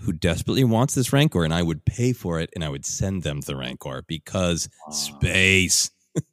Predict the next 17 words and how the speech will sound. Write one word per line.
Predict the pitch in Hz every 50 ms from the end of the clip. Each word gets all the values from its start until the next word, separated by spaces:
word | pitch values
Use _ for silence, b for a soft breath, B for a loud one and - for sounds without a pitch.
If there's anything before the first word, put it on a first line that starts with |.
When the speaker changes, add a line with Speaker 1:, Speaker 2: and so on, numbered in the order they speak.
| - 180 - - - 190 - 131 - 151 - B B B B B B B B -
Speaker 2:
Uh, | 85 87 85 - 85 85 87 - -
yes, | - 107 95 82 87
space. | - - - - - 151 139 135 131 - -
Speaker 1:
Uh, | 113 101 98 92 90 90 - - _ _
you | - 90 78 80 65 - - 123 113
know, | 113 110 107 101 101
I, | 76 82 98 95
my, | 76 65 92 98 101 104
my | 90 98 101 98 95
action | 95 101 104 - 107 98
figure, | 87 107 95 92 98 95 95 95 - -
uh, | - 101 95 92 90 90 90 69
indulgences, | 95 101 90 98 92 90 82 87 90 85 - 92 87 80 - - -
I, | - -
I'm | 80 78 - _ -
Speaker 2:
Mm. | - _ -
Speaker 1:
trying, | 107 101 98 98 95 82 64 -